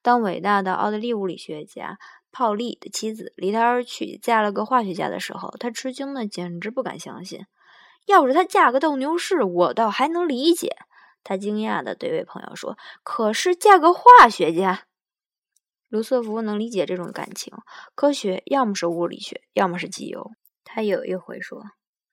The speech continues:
这句话后来反复被人引用，但是具有某种讽刺意味的是，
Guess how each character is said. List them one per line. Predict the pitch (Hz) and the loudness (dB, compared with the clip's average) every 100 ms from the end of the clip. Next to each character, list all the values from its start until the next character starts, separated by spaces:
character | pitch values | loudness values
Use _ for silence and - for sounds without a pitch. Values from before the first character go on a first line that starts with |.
| _ _ _ | _ _ _
这 | 269 | -2
句 | 254 269 | 0 -2
话 | 294 269 | 0 0
后 | 269 247 | 0 -2
来 | 220 214 233 | 0 -2 -2
反 | - 170 | -4 -6
复 | 180 220 | -4 -6
被 | 214 | -4
人 | 202 208 | -4 -6
引 | 180 - | -8 -10
用， | 127 - - - - | -12 -12 -20 -20 -20
但 | - 220 214 | -4 -2 -2
是 | 208 202 202 | -2 0 0
具 | 214 | 0
有 | 214 175 | 2 2
某 | 170 180 214 | 2 2 2
种 | 208 208 | 0 0
讽 | 220 165 151 | -2 -6 -6
刺 | 180 202 | -4 -2
意 | 185 | 0
味 | 160 151 | -2 -4
的 | 143 | -8
是， | - - | -10 -10